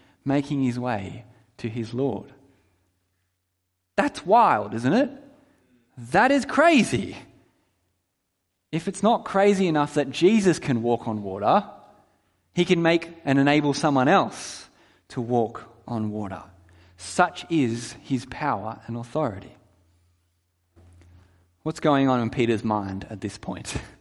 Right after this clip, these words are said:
<laughs> Sheer amazement, maybe even joy. But soon enough, the fear comes back.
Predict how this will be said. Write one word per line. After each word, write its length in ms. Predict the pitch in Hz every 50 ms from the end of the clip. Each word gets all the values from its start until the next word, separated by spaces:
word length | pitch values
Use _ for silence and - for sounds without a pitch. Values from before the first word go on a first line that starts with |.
| _
<laughs> 300 | _ _ _ _ _ _
Sheer 500 | - - - - 175 180 185 185 185 165
amazement, 720 | 156 131 127 127 135 143 139 135 - - - - - - -
maybe 440 | 131 147 175 190 175 180 160 147 165
even 400 | 165 160 147 131 117 113 117 117
joy. 440 | - 147 156 175 180 156 123 107 - - - - - - - - - - _ _ _ _ _ _ _ _ _ _ _ _ _ _ _ _ _ -
But 140 | - 104 -
soon 240 | - - 170 196 202
enough, 560 | 135 107 95 117 151 143 - - - - - _ _ _ _ _ _ _ -
the 60 | -
fear 300 | 110 - - 135 127 117
comes 300 | - - - 95 95 -
back. 360 | - - - - _ _ -